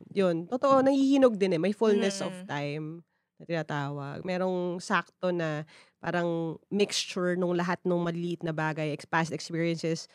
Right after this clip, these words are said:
Speaker 1: skills, and higit sa lahat talaga yung ano eh, yung, yung grit na nabibuild. Yung
Speaker 2: Yes.
Speaker 1: parang alam mo lang na, okay, may sinubukan, may some-, may something in my life that I really wanted. You know what I always tell you, di ba, sa end ng conversation, "Dream big, work hard, start now."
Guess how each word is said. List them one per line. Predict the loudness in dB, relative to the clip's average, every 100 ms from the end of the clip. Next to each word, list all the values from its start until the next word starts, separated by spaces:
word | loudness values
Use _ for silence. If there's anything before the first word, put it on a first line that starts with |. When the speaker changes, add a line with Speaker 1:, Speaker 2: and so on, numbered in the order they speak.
| _ _
Speaker 1:
skills, | -20 -6 0 2 2 -2 -10 _ _ _
and | 2 4 2 0
higit | 0 0
sa | 4 6
lahat | 8 6 4
talaga | 4 4 6
yung | 4 4 4
ano | 4
eh, | 4 4 2
yung, | 2 0 -2 -6 -10 _
yung | -6 0 2 2 0 -4 -10 _
grit | -4 2 2 0 _ -8
na | -2
nabibuild. | 0 2 0 0 0 -2 -8 -16 _
Yung | -4 4
Speaker 2:
Yes. | 6
Speaker 1:
parang | 8 6 2 -4 -6
alam | 2 6 8
mo | 8
lang | 8 6 6
na, | 4 4 2
okay, | 2 2 0 0
may | 2
sinubukan, | 4 4 4 2 2 2
may | 4 2 2
some-, | 4 6 6
may | 4 2
something | 4 4 4
in | 2 2
my | 2
life | 2 2 0
that | -2 0
I | 0
really | 2 2 4 4 2 2
wanted. | 0 0 -2 -4 -2
You |
know | 0
what | 0 0
I | 0
always | 0 0 -2
tell | -2 -4
you, | -4
di | -4
ba, | -4
sa | -6
end | -6 -6 -6
ng |
conversation, | -6 -6 -6 -8 -8 -6
"Dream | -4 -4
big, | -4 -4 -4
work | -6 -6
hard, | -8 -8
start | -8 -10 -10 -10
now." | -12 -12